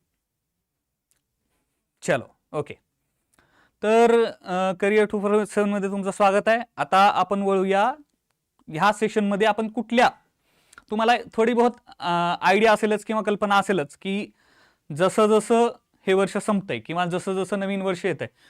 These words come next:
ते येणाऱ्या वर्षामध्ये कुठल्या कुठल्या स्किल्स आहेत ज्या तुमच्यासाठी महत्त्वाच्या आहेत किंवा काळानुसार जसं आपण बघितलं की दोन हजार दहा ते वीस मध्ये जे जे ट्रान्झॅक्शन झालंय किंवा जे ज्या ट्रान्झॅक्शनमधून आपण गेलोय,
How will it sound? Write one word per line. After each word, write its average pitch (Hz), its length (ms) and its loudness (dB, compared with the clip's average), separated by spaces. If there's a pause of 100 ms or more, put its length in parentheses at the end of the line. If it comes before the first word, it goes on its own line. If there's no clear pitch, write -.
(180)
ते 185 80 -6
येणाऱ्या 190 360 -4
वर्षामध्ये 180 440 -4
कुठल्या 233 340 -2
कुठल्या 240 280 0
स्किल्स 247 440 -2
आहेत 127 80 -2 (580)
ज्या 180 100 0
तुमच्यासाठी 190 580 -6
महत्त्वाच्या 185 460 -4
आहेत 190 80 -2 (440)
किंवा 233 240 2 (220)
काळानुसार 220 640 2
जसं 160 240 -4
आपण 208 300 0 (440)
बघितलं 196 400 0
की 185 80 -4
दोन 185 200 0
हजार 190 360 2
दहा 170 320 0
ते 202 320 -2
वीस 190 300 -4
मध्ये 165 220 -4 (280)
जे 175 120 0
जे 202 120 2
ट्रान्झॅक्शन 196 580 0
झालंय 185 260 0
किंवा 185 240 -10
जे 170 120 -6
ज्या 185 100 -2
ट्रान्झॅक्शनमधून 180 840 -6
आपण 185 200 -6
गेलोय, 180 260 -2